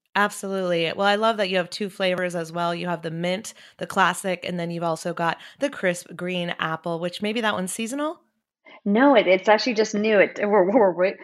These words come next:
Speaker 2: way late to the party. It took us, like, seven years to make an alternate flavor of a green juice, mainly 'cause the mint was, was
Speaker 1: <laughs>
Speaker 2: such a, such a success. But I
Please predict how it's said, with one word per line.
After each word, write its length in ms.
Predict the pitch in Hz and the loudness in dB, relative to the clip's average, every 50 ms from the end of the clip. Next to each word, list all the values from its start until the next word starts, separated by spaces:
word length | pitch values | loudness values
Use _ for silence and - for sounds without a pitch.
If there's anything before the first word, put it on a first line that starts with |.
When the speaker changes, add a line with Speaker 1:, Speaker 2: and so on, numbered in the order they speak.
| - - - | -16 -4 2
Speaker 2:
way 220 | 196 214 262 285 | 4 4 6 4
late 220 | 277 254 247 240 | 2 0 -2 -4
to 60 | - 220 | -6 -4
the 120 | 196 185 | -4 -2
party. 320 | - 214 196 196 190 180 | 0 2 2 2 2 0
It 80 | 165 170 | -4 -4
took 100 | - 214 220 | -6 -6 -4
us, 80 | 220 | -2
like, 140 | 202 170 180 | -4 -4 -4
seven 320 | - - 175 180 185 196 185 | -2 -2 0 0 0 -2 -2
years 220 | 175 175 180 202 | -2 -4 -4 -4
to 80 | - 196 | -4 -4
make 200 | 175 175 175 175 | -4 -4 -2 -2
an 60 | 165 | 0
alternate 440 | 160 160 175 175 202 185 160 180 - | 0 0 -2 -2 -4 -6 -6 -6 -4
flavor 480 | - 180 180 190 190 202 190 180 170 170 | -4 -4 -4 -2 0 0 2 2 2 0
of 40 | |
a 40 | 170 | -2
green 280 | - 175 185 196 208 202 | -2 -4 -6 -6 -6 -6
juice, 260 | - 254 262 - - | -8 -8 -8 -4 -2
mainly 280 | 196 208 220 226 226 226 | 0 2 4 4 4 4
'cause 160 | 247 226 190 | 4 4 4
the 100 | 220 285 | 6 6
mint 300 | 339 392 392 359 285 - | 8 8 8 8 6 4
was, 220 | - 170 320 294 202 | 0 -2 -2 0 2
was 160 | 196 - - | 2 4 6
Speaker 1:
<laughs> 0 | |
Speaker 2:
such 200 | 220 214 196 - | 6 6 8 8
a, 240 | 190 185 185 180 - - | 6 6 6 4 2 -2
such 160 | - 233 196 | -4 -4 -2
a 60 | 208 214 | -4 -6
success. 640 | - - 185 180 - 214 202 196 185 185 - 185 - | -4 -6 -6 -4 0 0 2 2 0 -2 -6 -4 -2
But 140 | 180 160 - - | -2 0 0 0
I 160 | 196 202 | -2 -2